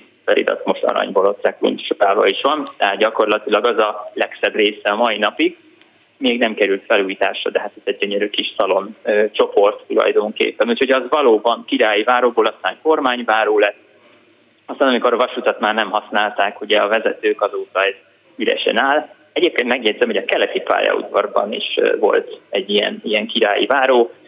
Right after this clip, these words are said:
e, az már nincs meg, meg nem volt olyan jelentős, de ez, ez valóban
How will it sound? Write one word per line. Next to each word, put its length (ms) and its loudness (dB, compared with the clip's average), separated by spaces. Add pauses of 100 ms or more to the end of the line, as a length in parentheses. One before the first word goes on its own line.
(240)
e, 720 4
az 180 -2 (120)
már 240 0
nincs 260 -6
meg, 380 0
meg 140 -4
nem 160 -2
volt 220 0
olyan 180 4
jelentős, 340 0
de 200 4
ez, 80 0 (100)
ez 180 0
valóban 540 -2